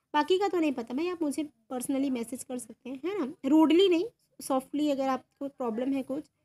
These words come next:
तो "मैम मुझे इस पर्टिकुलर टॉपिक में प्रॉब्लम है", आप किसी मतलब या आपको नहीं प-, बोलना है या नहीं समझना है तो आप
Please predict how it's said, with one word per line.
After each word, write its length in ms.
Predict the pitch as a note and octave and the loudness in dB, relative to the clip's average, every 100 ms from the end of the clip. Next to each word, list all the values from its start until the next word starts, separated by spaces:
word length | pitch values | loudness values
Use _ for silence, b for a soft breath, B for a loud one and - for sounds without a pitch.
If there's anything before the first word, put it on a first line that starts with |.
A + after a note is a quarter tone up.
| _ _ _ - | _ _ _ -8
तो 60 | |
"मैम 320 | A#3+ A3+ C4 F#4 - | -4 -4 -4 -6 -6
मुझे 200 | C4 C4 | -4 -4
इस 200 | D#4+ F#4 | -2 -4
पर्टिकुलर 420 | - C4 C#4 C4+ | -4 -6 -4 -4
टॉपिक 360 | B3+ A3+ A3 A3 | -4 -6 -8 -8
में 120 | C#4 | -8
प्रॉब्लम 360 | C#4+ G3+ G#3+ A3+ | -6 -6 -6 -6
है", 360 | A#3+ F4 _ _ _ _ _ _ _ - | -6 -8 _ _ _ _ _ _ _ -8
आप 160 | C4 - | -8 -4
किसी 580 | C4+ B3+ D4 D4 D4 | -6 -2 0 0 0
मतलब 280 | C#4 B3+ C4 | 0 0 2
या 120 | C4 | 2
आपको 560 | C4 C4+ C4+ _ - D#4 | 2 2 0 _ -8 0
नहीं 260 | C#4 D#4 E4+ | 2 2 2
प-, 80 | |
बोलना 420 | C4 A3+ A#3 A#3 A3+ | 0 2 2 2 -2
है 140 | A#3 | -2
या 120 | A#3+ | -2
नहीं 180 | B3+ D4 | 0 0
समझना 380 | D4+ B3 A3+ A3+ | 0 -4 -4 -6
है 100 | A3 | -6
तो 100 | C#4 | -4
आप 160 | C4 | -6